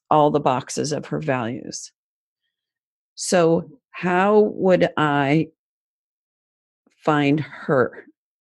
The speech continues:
And then the other challenge we talked about is I've found, because there are so many people now who are doing what we call shoot and burn for under five hundred dollars, somewhere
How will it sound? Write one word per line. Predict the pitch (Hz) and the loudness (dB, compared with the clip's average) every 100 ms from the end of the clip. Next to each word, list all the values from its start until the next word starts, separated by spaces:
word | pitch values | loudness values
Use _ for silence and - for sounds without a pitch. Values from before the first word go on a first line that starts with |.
| - | -2
And | 151 | 2
then | 156 156 147 | 4 4 4
the | 160 | 4
other | 180 180 | 4 2
challenge | 180 170 156 151 156 | 0 0 2 0 -2
we | 156 | -4
talked | 156 147 143 | -2 -4 -4
about | 151 151 135 139 | -4 -2 -2 -2
is | 139 135 - - _ _ _ _ _ _ _ _ _ | -4 -6 -10 -18 _ _ _ _ _ _ _ _ _
I've | - 165 170 175 | 2 4 2 0
found, | - 165 156 147 147 - | -2 0 2 2 0 -2
because | 156 151 196 196 214 | -4 -4 -2 0 0
there | - 170 156 | 2 2 2
are | |
so | 156 180 | 0 -2
many | 170 165 | 0 0
people | 160 170 170 156 | -2 -4 -4 -2
now | 156 151 156 170 _ - | 0 0 0 -4 _ -6
who | 165 160 - | -2 -2 -2
are | 139 139 135 151 _ _ _ _ _ _ _ _ _ _ - | -2 -2 -2 -4 _ _ _ _ _ _ _ _ _ _ -12
doing | 151 160 147 147 147 | -2 2 4 4 2
what | 156 - | 0 -2
we | 190 | -2
call | 185 208 | 0 0
shoot | - 185 160 | 2 2 2
and | 151 | 2
burn | 147 127 127 175 185 _ _ | 2 2 2 0 -2 _ _
for | 151 143 139 147 - _ _ _ _ _ _ | -2 0 2 0 -4 _ _ _ _ _ _
under | 131 151 175 151 | 0 2 2 0
five | - 156 151 151 | 2 4 4 2
hundred | 151 147 160 | 2 0 0
dollars, | 127 120 139 147 - | 0 0 0 -2 -2
somewhere | 143 135 147 170 | -4 -2 -2 -2